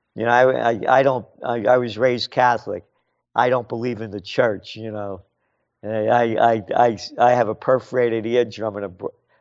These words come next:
perforated middle ear from a nun beating me up. And with all this abuse going on, I have nothing to do with that. But, you know,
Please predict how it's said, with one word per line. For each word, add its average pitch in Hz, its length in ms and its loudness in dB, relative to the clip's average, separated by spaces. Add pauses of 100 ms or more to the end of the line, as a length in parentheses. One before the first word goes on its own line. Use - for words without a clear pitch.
(140)
perforated 123 440 2
middle 113 300 0
ear 120 160 4
from 104 180 -8
a 101 40 -6
nun 104 280 -4
beating 107 320 -4
me 104 200 -2
up. 107 400 4 (600)
And 98 420 -6
with 95 120 2
all 113 160 6
this 104 220 0
abuse 110 420 -6
going 101 340 2
on, 98 160 0
I 107 40 4
have 104 80 0
nothing 113 300 -2
to 107 80 -6
do 110 200 -2
with 104 200 -4
that. 110 300 2
But, - 200 -10
you 311 80 -2
know, 123 260 0